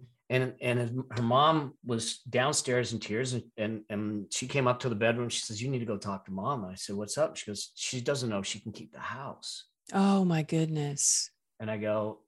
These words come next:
Speaker 1: "All right." So we extended our trip a week. We moved some things around. I said, "You're fine. You're fine." But imagine for a moment if she knew that before anything ever happened.
Speaker 2: Yeah.
Speaker 1: You know, same with my mom.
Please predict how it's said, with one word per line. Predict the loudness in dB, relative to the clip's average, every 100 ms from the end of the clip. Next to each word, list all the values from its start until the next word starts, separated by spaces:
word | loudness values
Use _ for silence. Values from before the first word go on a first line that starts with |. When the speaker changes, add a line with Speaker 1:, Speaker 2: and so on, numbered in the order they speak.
| _
Speaker 1:
"All | 4
right." | 6 6 2 -2
So | 2
we | 4
extended | 4 4 6 6 6
our | 4
trip | 4 2 2
a |
week. | 0 2 0 -4 _ _ _ -2
We | 4
moved | 6 6 4
some | 2 0
things | 0 -2 0
around. | 0 0
I |
said, | 0 0 -2
"You're | -2
fine. | -2 -6 -6 -14 _ _ _ _ -8
You're | -6
fine." | -4 -6 -8 -16 _ _ _ _ -20 -20 -16 2
But | 8 8 6 0 _ _ _ _ _ _ _ _ _ _ _ _ _ _
imagine | 4 6 8 8 6
for | 6
a | 6
moment | 8 8 8 4 -6 _ _ _ _ -10
if | -4
she | -2 0
knew | 2 4 6
that | 6 4 2
before | -6 -2 -2
anything | 0 -2 -2 -4
ever | -6
happened. | -12 -16 _ _ _ _ _ -6
Speaker 2:
Yeah. | -2 0 0 -2 -4
Speaker 1:
You | -4
know, | -2
same | 2 6 6
with | 6
my | 6 4
mom. | 2 -4